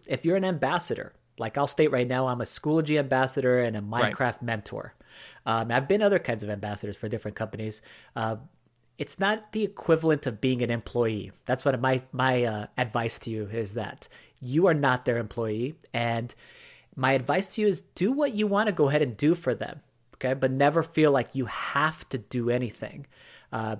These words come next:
Speaker 1: so if you ever feel, like, pressure, like you have to do something, man, then it's time to go ahead and not be part of that organization, 'cause it's not worth it. So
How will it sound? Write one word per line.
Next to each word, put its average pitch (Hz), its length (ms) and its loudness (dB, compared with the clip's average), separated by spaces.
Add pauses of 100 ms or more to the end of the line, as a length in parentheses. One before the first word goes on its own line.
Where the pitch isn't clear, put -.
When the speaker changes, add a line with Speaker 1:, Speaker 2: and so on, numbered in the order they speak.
(140)
Speaker 1:
so - 220 2
if 123 120 4
you 139 80 4
ever 131 120 2
feel, 139 180 2
like, 117 200 0
pressure, 160 340 0
like 123 180 0
you 117 140 -4
have 127 420 -4
to 131 80 -2
do 147 300 -2
something, 170 520 -2 (640)
man, 170 580 0
then 151 200 4
it's - 160 -4
time 123 260 -2
to 120 60 0
go 117 160 0
ahead 113 100 0
and 107 100 -4
not 113 180 -4
be 110 100 -4
part 120 200 -2
of 104 60 -4
that 110 180 -2
organization, 107 640 -6
'cause 123 120 -4
it's 127 160 0
not 131 180 0
worth 127 260 -2
it. - 140 -8
So 135 380 4